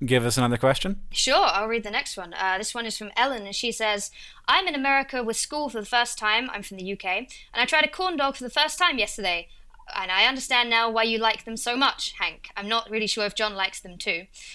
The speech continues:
Speaker 2: I just wanted to ask, if you could only ever eat one food again,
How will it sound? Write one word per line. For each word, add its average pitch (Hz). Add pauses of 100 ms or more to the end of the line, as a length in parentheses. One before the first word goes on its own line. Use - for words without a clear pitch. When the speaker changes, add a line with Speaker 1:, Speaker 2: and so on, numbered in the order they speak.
(120)
Speaker 2:
I -
just 285
wanted 359
to 262
ask, 262
if 254
you 320
could 339
only 277
ever 254
eat 233
one 247
food 254
again, 196